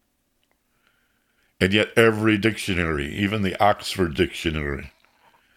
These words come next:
I've checked, every dictionary I've ever looked in describes fear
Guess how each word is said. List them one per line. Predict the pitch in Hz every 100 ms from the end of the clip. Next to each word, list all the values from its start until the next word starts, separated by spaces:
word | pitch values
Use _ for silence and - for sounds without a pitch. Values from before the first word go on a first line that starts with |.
| _ _ _ _ _ _ _ 98
I've | 80
checked, | - 110 90 - - - _ _ _ _
every | 90 98 95 101 95
dictionary | 98 98 - 101 101 95
I've | 92 87
ever | 95 95
looked | 87 95 -
in | 87 73 71
describes | 73 - 85 82 85 73 -
fear | - 113 95 71 -